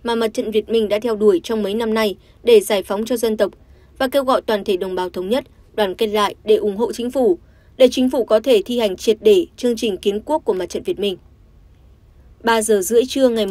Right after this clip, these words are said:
hai tháng chín năm một nghìn chín trăm bốn mươi lăm, quốc dân tuyên thệ. Đại diện ban tổ chức đứng trước đài đọc to những lời thề. Mỗi lời đọc xong,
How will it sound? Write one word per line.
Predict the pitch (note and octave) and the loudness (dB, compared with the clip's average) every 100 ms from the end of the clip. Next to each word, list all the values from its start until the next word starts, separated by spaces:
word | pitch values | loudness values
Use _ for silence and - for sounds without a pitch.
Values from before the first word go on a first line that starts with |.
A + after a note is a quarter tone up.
| G3+ | -4
hai | A#3 | -4
tháng | A3 G#3 | -2 -4
chín | A#3 G#3+ | -2 -2
năm | B3 | -2
một | A3+ | -2
nghìn | G3 F3 | -2 -6
chín | F3+ G3 | -8 -8
trăm | G#3+ G#3 | -4 -4
bốn | F#3+ G#3+ | -2 0
mươi | A3 | 2
lăm, | A3 G3 _ _ - - | 0 -2 _ _ -20 0
quốc | A#3 A3 | 2 4
dân | A3 G#3 | 2 0
tuyên | G#3 F#3+ | 0 0
thệ. | G3 F#3 - - - _ _ | -2 -4 -6 -20 -20 _ _
Đại | - B3+ | 0 0
diện | C4+ B3 | 0 0
ban | C4+ C4 | 0 4
tổ | G3+ | 2
chức | - F#3 G#3 | 2 -2 2
đứng | G#3+ | 2
trước | G#3+ F#3+ | 0 -2
đài | A3 G3+ F3 - | 0 2 0 -4
đọc | G#3 F#3+ - | -4 -4 -2
to | G#3+ | -2
những | G3 G#3+ | 0 2
lời | A3+ F#3 | 2 2
thề. | F#3+ F3+ E3 - _ _ _ _ - | 0 0 -2 -10 _ _ _ _ 0
Mỗi | A3 C4 | 6 8
lời | A#3 | 8
đọc | G3+ | 4
xong, | - A#3+ | 0 -2